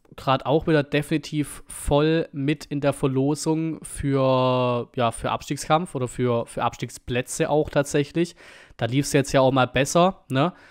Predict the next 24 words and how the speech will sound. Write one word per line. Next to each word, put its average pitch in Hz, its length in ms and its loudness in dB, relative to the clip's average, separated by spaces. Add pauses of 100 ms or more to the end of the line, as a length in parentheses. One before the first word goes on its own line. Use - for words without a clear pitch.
(200)
Aber 123 640 4 (460)
da 117 100 -4
ist - 200 -8
schon 131 220 0
durchaus 151 840 4
Gefahr 143 400 6
da 151 260 8
und 165 160 4
da 131 200 4
hoffe 143 220 4
ich - 120 -4
auch 160 180 4
irgendwo, 160 360 0
weil 127 80 2
das 127 140 -6
wär 131 80 -4
mir 131 280 -6
der 123 120 -2
liebste 147 300 -2
Verein 139 280 2
von 135 140 -2
allen 156 480 0
da 151 100 -2
unten, 147 420 -4